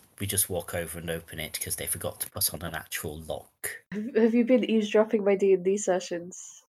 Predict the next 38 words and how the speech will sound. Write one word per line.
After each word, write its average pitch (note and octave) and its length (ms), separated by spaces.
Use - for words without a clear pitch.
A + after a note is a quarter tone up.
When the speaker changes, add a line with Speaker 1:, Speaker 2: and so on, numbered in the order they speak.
Speaker 1:
I G#2+ 140
am G#2+ 160
eavesdropping G#2+ 640
everyone's F2 580
D F2+ 200
and E2+ 100
D F2+ 160
sessions. E2+ 540
That's - 200
how F2 120
I F2+ 100
get F2+ 180
my F2 140
probably E2+ 400
bad E2+ 240
ideas, E2 680
including F#2+ 540
yours, D#2 440
listener. D#2+ 440
Speaker 2:
To F4+ 140
be F4+ 120
fair, G#3+ 300
I G#3+ 60
think A#3 260
most A3 300
D G#3 160
and G3+ 100
D G3 140
parties G3 440
at F#3+ 120
some F#3+ 260
point F#3 260
have F#3+ 140
a F#3 80
problem F3+ 440
with E3+ 140
a E3+ 60
door. E3+ 500